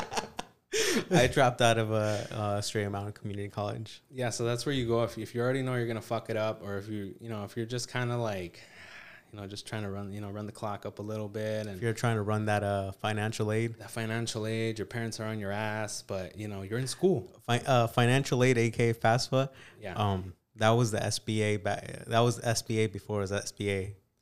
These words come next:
Speaker 2: Okay.
Speaker 1: <laughs>
Speaker 2: Yeah.
Speaker 1: When people were scamming, like,
Speaker 2: Mm-hmm.
Speaker 1: people been scamming, uh, fasfa, that fasfa money, talking about this, that, and the third. "I'm gonna buy, I'm gonna buy a bunch of books," and, you know, they get a ten thousand dollar scholarship, and their classes are, like, twenty-five hundred, five hundred on the books,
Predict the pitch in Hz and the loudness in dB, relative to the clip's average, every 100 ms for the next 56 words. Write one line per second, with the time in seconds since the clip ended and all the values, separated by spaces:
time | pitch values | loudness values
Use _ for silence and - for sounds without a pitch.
0 | _ _ - 123 117 101 - 143 139 - | _ _ -10 -6 -4 -6 -6 -4 -4 -4
1 | - - - 170 160 151 143 135 143 151 | -14 -10 2 2 2 2 2 4 2 4
2 | 131 - 123 120 143 147 175 - _ - | 4 4 4 4 4 2 0 -6 _ -2
3 | 117 117 147 156 113 127 135 135 - 117 | 0 2 2 2 2 4 4 2 2 2
4 | 113 110 107 104 117 107 98 - 104 - | 4 2 0 -2 -4 -2 -2 0 0 0
5 | - 98 98 - _ _ 104 98 104 101 | -4 -4 -6 -14 _ _ -6 2 2 2
6 | - 101 98 98 101 _ _ _ - - | -2 -4 -4 -6 -10 _ _ _ -18 -2
7 | 110 110 107 104 101 98 - - - _ | 0 0 2 4 4 2 -4 -16 -20 _
8 | - 113 - 110 104 101 113 107 104 113 | -2 -2 2 0 0 -2 0 2 2 0
9 | 104 104 101 - 123 113 113 101 120 117 | 2 4 4 0 -2 2 2 2 0 0
10 | 101 127 - - - - 107 107 107 107 | 4 4 4 -4 -6 -6 -8 -6 -6 -6
11 | 110 117 110 107 107 - _ _ 104 104 | -6 -6 -4 -4 -6 -12 _ _ -4 2
12 | 110 107 92 117 110 113 110 113 107 104 | 4 4 2 0 2 0 2 0 0 -2
13 | - 110 110 - 117 107 104 - 107 110 | 0 2 2 -2 -4 -4 -6 0 0 2
14 | 113 110 101 - 110 104 110 104 113 110 | 0 0 -4 -6 -6 -2 -2 0 -2 0
15 | 110 104 - 110 - 110 107 110 101 113 | 0 -2 -2 -2 0 -2 -2 -4 0 0
16 | - | -2